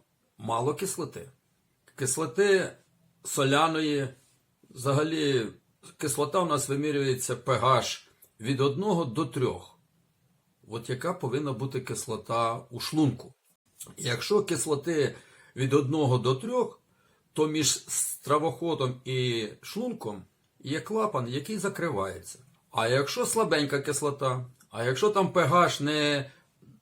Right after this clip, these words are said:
від одного до трьох, а може бути чотири П Г Ш, ну трошки вище, ну має в виду п'ять П Г, шість,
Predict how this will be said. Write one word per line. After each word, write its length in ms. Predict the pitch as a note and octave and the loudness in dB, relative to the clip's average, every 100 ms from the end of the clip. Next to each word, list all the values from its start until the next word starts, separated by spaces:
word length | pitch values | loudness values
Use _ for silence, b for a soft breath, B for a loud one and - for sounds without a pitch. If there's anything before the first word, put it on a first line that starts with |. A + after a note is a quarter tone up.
| - | -2
від 200 | C#3+ C#3+ | 0 4
одного 360 | F3 A#3 B3+ F3+ | 2 4 4 6
до 180 | D3+ | 4
трьох, 400 | E3 C#3 A2+ G2 - _ _ _ _ _ _ _ _ _ | 4 4 4 2 -8 _ _ _ _ _ _ _ _ _
а 80 | - | -4
може 240 | G#3 G#3+ F3+ | 4 6 8
бути 280 | E3 D#3+ | 6 2
чотири 720 | C3 F3 - B2 B2 B2 A#2+ - | 0 0 2 2 2 0 -6 -4
П 120 | C3 | 0
Г 260 | A2+ A2+ G#2+ | 2 2 -2
Ш, 140 | - - _ _ _ _ _ | -6 -14 _ _ _ _ _
ну 120 | A3+ | -8
трошки 580 | G#3+ F3+ C3+ D3 C#3 B2+ B B B B _ - - _ _ _ _ _ | -2 -2 -2 -4 -4 -4 B B B B _ -20 -20 _ _ _ _ _
вище, 460 | B2+ D3 B2+ - A#2+ | 0 2 2 0 -2
ну 120 | C#3+ | 0
має 260 | C#3 C3 A#2+ | 0 0 -2
в 40 | |
виду 220 | A2 G#2+ | -4 -6
п'ять 500 | - E3 E3 D3 C3 | -2 2 4 4 2
П 140 | C#3+ C3+ | 0 2
Г, 220 | C3 A2+ | 2 2
шість, 500 | - F3 D#3+ C#3+ | -2 0 0 -2